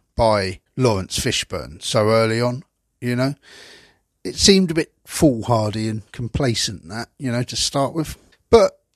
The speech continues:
you know, the film, like I say, it's, it's no Citizen Kane. It was quite good fun. It's, it's got a lot of energy, really good s-, soundtrack in there. Wouldn't be one I'd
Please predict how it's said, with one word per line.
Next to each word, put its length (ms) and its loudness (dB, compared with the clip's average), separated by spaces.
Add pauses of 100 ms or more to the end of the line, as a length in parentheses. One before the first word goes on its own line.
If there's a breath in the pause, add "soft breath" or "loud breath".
you 100 2
know, 140 2
the 80 0
film, 260 4
like 160 2
I 40 -2
say, 220 -2
it's, 160 -2 (100)
it's 120 0
no 220 6
Citizen 460 0
Kane. 260 -8 (180)
It 140 -4
was 560 2
quite 300 -2
good 140 -8
fun. 380 -6 (380)
It's, 340 -8 (420 loud breath)
it's 120 -6
got 140 4
a 40 8
lot 140 8
of 100 0
energy, 480 0
really 240 4
good 220 2 (240)
s-, 180 -12
soundtrack 720 0
in 140 -2
there. 240 0 (540 soft breath)
Wouldn't 200 4
be 100 6
one 180 4
I'd 220 4